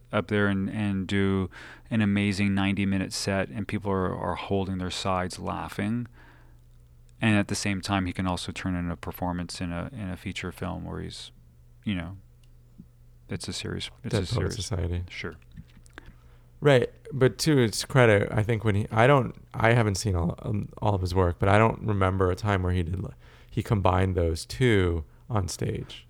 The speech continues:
Speaker 1: Absolutely, you're abs-, I, I don't, I don't, I, I don't know that,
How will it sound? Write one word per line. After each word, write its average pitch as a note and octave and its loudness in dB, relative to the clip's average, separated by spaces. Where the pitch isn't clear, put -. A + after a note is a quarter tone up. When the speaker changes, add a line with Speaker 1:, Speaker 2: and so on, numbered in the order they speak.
Speaker 1:
Absolutely, A2 0
you're G2 -2
abs-, - -4
I, G#2+ 4
I - 8
don't, A2 2
I G#2+ -2
don't, G#2 -2
I, A#2 6
I A2+ 2
don't A2 2
know G#2 -2
that, - -6